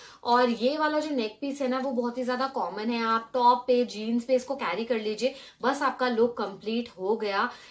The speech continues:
ये वाले neck pieces के साथ, अ, earrings भी आते हैं, but मेरे पास ये ही, अ, सिर्फ neck piece मैंने लिया था। तो अगर आप दिल्ली एनसीआर में नहीं रहते या फिर आप बहुत दूर से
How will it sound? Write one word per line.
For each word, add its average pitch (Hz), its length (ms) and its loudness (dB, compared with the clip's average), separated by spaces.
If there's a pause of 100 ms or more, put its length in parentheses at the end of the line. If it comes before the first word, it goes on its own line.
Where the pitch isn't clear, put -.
(120)
ये 262 200 0
वाले 320 280 0
neck 254 320 0
pieces 269 380 -4
के 311 120 -8
साथ, 240 460 2
अ, 214 440 -2 (160)
earrings 254 520 4
भी 220 160 -2
आते 226 280 -2
हैं, 233 160 -2
but 240 180 -4
मेरे 202 260 0
पास 226 400 0 (340)
ये 220 240 4
ही, 269 400 0
अ, - 180 -8 (360)
सिर्फ 277 160 -4
neck 220 320 -4
piece 277 220 -4
मैंने 214 200 -4
लिया 190 300 -4
था। 240 240 -4 (320)
तो 302 60 -6
अगर 302 380 2
आप 320 120 4
दिल्ली 240 300 4
एनसीआर 262 560 2
में 247 180 0
नहीं 214 320 -2
रहते 240 280 2
या 226 160 0
फिर 233 200 -2
आप 214 240 0
बहुत 220 300 -2
दूर 233 400 -2
से 302 360 -2